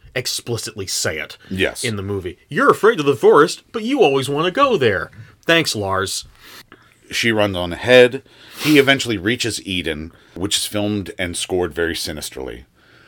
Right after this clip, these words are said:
Speaker 2: Now, how much of a connection do you think there is with Eden, Adam and Eve, the Genesis story? 'Cause in a way, this whole movie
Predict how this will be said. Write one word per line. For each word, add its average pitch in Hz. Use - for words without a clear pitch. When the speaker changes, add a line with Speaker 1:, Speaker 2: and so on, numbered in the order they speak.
Speaker 2:
Now, 127
how 233
much 254
of 113
a 107
connection 101
do 85
you 95
think 92
there 85
is 85
with 76
Eden, 98
Adam 82
and 82
Eve, 85
the -
Genesis 85
story? 82
'Cause 147
in 180
a 170
way, 170
this 143
whole 143
movie 110